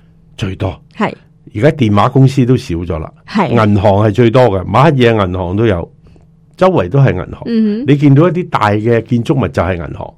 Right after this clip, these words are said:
Speaker 2: 嗯。
Speaker 1: 跟住地鋪呢，就係藥房。
Speaker 2: 係。
Speaker 1: 跟住就食飯啊、飲咖啡啊，好多，即係咩鋪頭都有。咁去藥房買藥啦，咁啊醫生就開咗藥單。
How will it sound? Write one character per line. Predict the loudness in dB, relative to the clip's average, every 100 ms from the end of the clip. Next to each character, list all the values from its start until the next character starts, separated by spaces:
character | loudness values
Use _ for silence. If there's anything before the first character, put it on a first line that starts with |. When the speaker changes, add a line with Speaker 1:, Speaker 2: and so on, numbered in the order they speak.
| -8
Speaker 2:
嗯。 | -4 -2 -4 -6 -2
Speaker 1:
跟 | 0 2
住 | 2
地 | 2 0 0
鋪 | 0 4 6 4
呢， | 2 -4
就 | -4
係 | -2
藥 | 0 -2
房。 | -4 -10 -14 _ -12
Speaker 2:
係。 | -12 -12 -20 _ _ -2
Speaker 1:
跟 | 2
住 | 2
就 | 2 0
食 | -2
飯 | -2 0 0 2
啊、 | 2
飲 | 2 2
咖 | 0 0
啡 | 2 2
啊， | 0 -2
好 | -8
多， | -12 -10 -10 -10
即 | -6
係 | -2
咩 | -2 -2
鋪 | -4
頭 | -10 -8
都 | -8
有。 | -8 -8 -16 _ -20 -20 _ 0
咁 | 4
去 | 6
藥 | 6
房 | 4 0
買 | 2 2
藥 | 2 2
啦， | 2
咁 | 0 2
啊 | 2
醫 | 2
生 | 2 0
就 | 0
開 | 0 0
咗 | 0
藥 | 0
單。 | 0 0 0